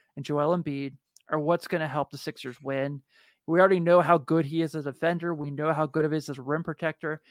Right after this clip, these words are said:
He still has a good shot. He's a really good scorer. He can score from everywhere. Obviously, I know the big question is gonna be, can he stay healthy? And relatively, the last few years, he has been on the floor.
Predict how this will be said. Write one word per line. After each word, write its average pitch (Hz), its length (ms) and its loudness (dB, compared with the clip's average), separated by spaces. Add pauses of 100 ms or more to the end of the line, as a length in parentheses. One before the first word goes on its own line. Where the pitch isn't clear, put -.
(160)
He 143 140 -14
still 185 300 0
has 160 240 2
a 156 40 0
good 147 160 -2
shot. 156 460 -2 (240)
He's 143 160 -8
a 139 60 -6
really 175 260 2
good 170 160 2
scorer. 151 480 0
He 147 100 -6
can 143 140 -8
score 165 300 -6
from 143 180 -10
everywhere. 135 520 -4 (340)
Obviously, 175 340 4
I 170 60 4
know 180 100 6
the 170 100 2
big 170 140 0
question 165 300 -2
is - 80 -14
gonna 156 100 -8
be, - 80 -12
can 160 160 -8
he 151 100 -8
stay 156 220 -8
healthy? 143 420 -6
And 147 140 -8
relatively, 247 640 4
the 208 100 -4
last 165 300 -2
few 220 120 -6
years, 175 320 -2
he 208 180 -2
has 151 280 0
been 165 160 -4
on 135 120 -2
the 151 80 -10
floor. - 320 -2